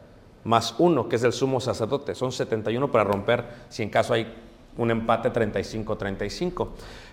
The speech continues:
Pero los del Sanedrín eran los únicos que podían dar el voto. Ahora había Sanedrín, la Corte Suprema de Justicia de Israel, luego tienes las cortes inferiores y luego tienes, pues, los, los, estos, este, juicios ordinarios. Son tres tipos de cortes, ¿no? Pero la más pesada está. Pero la única que podía decidir en cuanto a la muerte de un ser humano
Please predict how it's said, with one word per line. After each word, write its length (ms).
Pero 180
los 160
del 160
Sanedrín 920
eran 180
los 160
únicos 240
que 80
podían 320
dar 120
el 60
voto. 380
Ahora 240
había 420
Sanedrín, 800
la 180
Corte 240
Suprema 340
de 80
Justicia 380
de 100
Israel, 280
luego 160
tienes 180
las 260
cortes 380
inferiores 640
y 80
luego 160
tienes, 280
pues, 220
los, 280
los, 300
estos, 360
este, 360
juicios 400
ordinarios. 600
Son 220
tres 200
tipos 300
de 120
cortes, 300
¿no? 100
Pero 120
la 80
más 160
pesada 260
está. 240
Pero 160
la 160
única 320
que 100
podía 240
decidir 280
en 80
cuanto 240
a 20
la 60
muerte 260
de 60
un 80
ser 100
humano 360